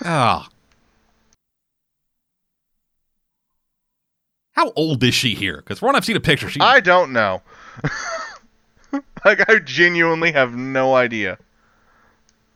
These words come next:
Speaker 2: Like, I don't know if they directly said it or not, but I genuinely have no idea.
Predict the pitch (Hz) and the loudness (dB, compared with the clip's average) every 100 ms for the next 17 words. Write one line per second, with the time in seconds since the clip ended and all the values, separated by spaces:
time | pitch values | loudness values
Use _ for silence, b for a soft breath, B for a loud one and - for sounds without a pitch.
0 | _ _ _ _ _ _ _ _ - 143 | _ _ _ _ _ _ _ _ 0 2
1 | 175 196 185 185 175 160 156 151 - 151 | 4 4 4 4 2 2 4 4 2 -4
2 | - 147 135 113 104 98 95 92 87 - | 0 2 2 0 -4 -4 -6 -6 -10 -12
3 | 92 85 - 117 117 117 107 104 104 104 | -10 -10 -6 -2 0 0 -2 -8 -8 -10
4 | 98 98 95 87 85 82 80 85 87 92 | -10 -10 -8 -8 -8 -14 -20 -14 -10 -8
5 | 90 85 67 55 71 | -6 -8 -10 -12 -14